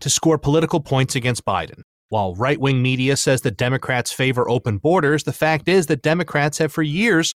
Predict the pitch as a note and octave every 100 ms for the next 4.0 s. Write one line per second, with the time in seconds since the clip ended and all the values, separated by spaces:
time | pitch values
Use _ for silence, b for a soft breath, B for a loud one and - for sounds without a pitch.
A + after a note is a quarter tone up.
0 | - D3+ F3 E3 E3+ - F3 F3+ F#3 -
1 | E3+ D#3+ E3+ D3+ E3+ D#3 E3+ F3+ - G#2+
2 | F2 - F#2 G2+ G2 F2+ - - D3+ D3+
3 | D3 C#3 A#2+ C3 C3 B2 A2+ G2 E2 -